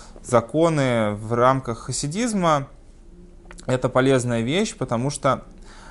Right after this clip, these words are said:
она позволит человеку не просто знать, что ему нужно делать, а еще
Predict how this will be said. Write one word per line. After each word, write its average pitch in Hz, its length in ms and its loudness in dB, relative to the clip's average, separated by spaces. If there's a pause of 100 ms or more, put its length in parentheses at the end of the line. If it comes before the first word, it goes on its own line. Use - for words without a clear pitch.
(140)
она 131 280 2
позволит 143 460 0
человеку 139 440 0
не 127 100 -2
просто 143 360 0
знать, 117 340 4
что - 180 -6
ему 117 140 -2
нужно 139 280 -2
делать, 196 440 0
а 131 340 4
еще 143 640 0